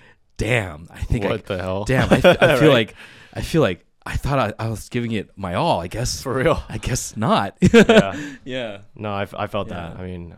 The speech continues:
Speaker 2: I, I went through that with you, bro. So
Speaker 1: Yeah.
Speaker 2: I totally understand.
Speaker 1: Mm-hmm.
Speaker 2: But, um, yeah, dude, um, I think I'm gonna wrap this up 'cause we're hitting, like, the forty minute mark. Um,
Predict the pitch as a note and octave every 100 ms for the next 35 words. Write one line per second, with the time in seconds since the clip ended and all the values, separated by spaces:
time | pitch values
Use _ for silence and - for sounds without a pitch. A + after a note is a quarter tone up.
0 | - F2 D2+ F#2+ G2 F2+ F#2 F2 E2+ E2+
1 | E2 E2+ E2+ F2 F2 - G#2+ G2 F#2 G2
2 | _ _ _ - F#2+ F2+ A2+ G2 F2+ F2
3 | F2 - A2 F#2+ F2+ F2+ F2 - _ _
4 | - _ _ _ - A2+ A2+ A#2+ A#2 A#2
5 | G#2+ F#2+ - _ - A2 D3+ C#3 C#3 A#2
6 | B2 A#2 - C3 A#2 F#2+ G#2 G2 G#2+ A2
7 | G2 F#2 G2 F#2 G#2+ F#2+ G2+ G2 F#2+ F#2+
8 | - F#2+ F#2